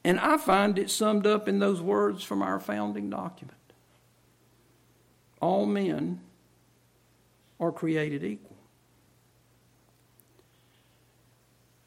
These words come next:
And then last week we saw the division of the cross. The cross of the Lord Jesus Christ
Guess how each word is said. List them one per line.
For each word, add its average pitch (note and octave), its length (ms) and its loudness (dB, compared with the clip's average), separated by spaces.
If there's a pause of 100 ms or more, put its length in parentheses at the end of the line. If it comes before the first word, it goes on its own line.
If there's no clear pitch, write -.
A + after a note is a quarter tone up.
(240)
And E3+ 100 0
then C#4 160 6
last A3+ 340 2
week G3 300 2
we F3 100 0
saw G3 280 0
the E3+ 100 -2
division D3+ 640 0
of G#2 140 -12
the - 40 -18
cross. - 600 -16 (1900)
The - 80 -12
cross B3+ 680 0 (1000)
of E3 140 0
the F3 80 6
Lord G3+ 220 4
Jesus A3 420 0
Christ F#3+ 720 -2